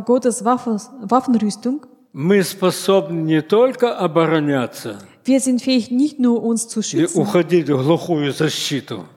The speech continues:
Speaker 1: nicht in die tiefe, äh, Schutz, äh, zurückzugehen,
Speaker 2: но побеждать.
Speaker 1: sondern auch siegen.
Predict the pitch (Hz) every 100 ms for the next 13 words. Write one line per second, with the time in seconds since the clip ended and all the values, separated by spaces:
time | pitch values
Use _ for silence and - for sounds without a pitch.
0 | - 247 - 240 214 233 233 226 233 220
1 | 226 214 - 208 - 247 - - 208 202
2 | 247 240 247 - 190 208 220 240 - _
3 | - 143 165 190 208 185 180 170 165 131
4 | 175 147 110 - - - 220 233 226 208
5 | 214 202 240 240 220 202 196